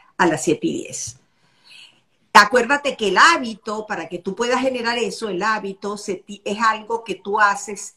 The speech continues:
de forma inconsciente. Lo has hecho tantas veces que ya se grabó.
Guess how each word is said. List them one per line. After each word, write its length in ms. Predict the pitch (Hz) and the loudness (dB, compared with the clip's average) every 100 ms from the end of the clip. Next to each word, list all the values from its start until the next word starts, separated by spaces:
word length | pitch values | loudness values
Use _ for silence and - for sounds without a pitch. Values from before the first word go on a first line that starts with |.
| - | -8
de 140 | 185 | -6
forma 420 | 180 - 226 214 214 | 2 2 4 2 2
inconsciente. 1120 | 220 214 220 202 226 - 262 226 - 131 - | 0 0 0 0 -2 0 2 2 -2 -8 -6
Lo 100 | 165 | -4
has 100 | 208 | -4
hecho 260 | 233 254 | -2 -4
tantas 420 | 254 247 247 247 269 | 4 2 4 0 0
veces 300 | 285 285 - | -6 -6 -10
que 100 | 185 | -8
ya 140 | 170 | -6
se 160 | - 196 | -8 -10
grabó. 460 | 170 151 151 - | -8 -10 -10 -14